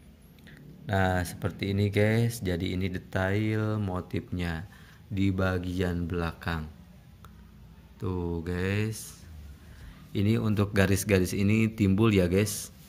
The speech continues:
Dan tebel tuh guys benangnya. Mm-mm. Nah, ginilah biar kelihatan. Tuh ya,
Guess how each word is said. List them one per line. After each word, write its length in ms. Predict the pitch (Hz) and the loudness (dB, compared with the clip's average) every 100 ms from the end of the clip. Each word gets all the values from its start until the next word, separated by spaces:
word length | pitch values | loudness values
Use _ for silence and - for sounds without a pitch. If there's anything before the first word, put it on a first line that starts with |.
| - | -2
Dan 240 | 92 92 | 2 2
tebel 400 | 92 101 101 107 | 4 8 8 8
tuh 160 | 98 92 | 4 2
guys 320 | 95 98 - | 2 0 0
benangnya. 560 | 101 90 87 87 90 90 - - - - - - - - - - - - - | 0 2 0 -2 -2 -4 -10 -20 -20 -20 -20 -18 -18 -18 -20 -18 -18 -10 -6
Mm-mm. 400 | 85 90 87 82 - - - - - - - - - - - - - - - - - - - - - | -2 -2 -2 -4 -10 -20 -20 -18 -18 -18 -18 -20 -18 -18 -18 -20 -20 -20 -20 -20 -20 -20 -20 -14 2
Nah, 320 | 98 92 87 82 - | 4 6 4 -2 -4
ginilah 440 | 107 98 95 87 82 | 2 2 2 0 -4
biar 440 | - 95 87 90 - | -2 0 0 -2 -2
kelihatan. 480 | 92 87 87 90 87 - | -2 0 -2 -6 -8 -6
Tuh 320 | 98 92 90 | -2 0 2
ya, 160 | 98 | 0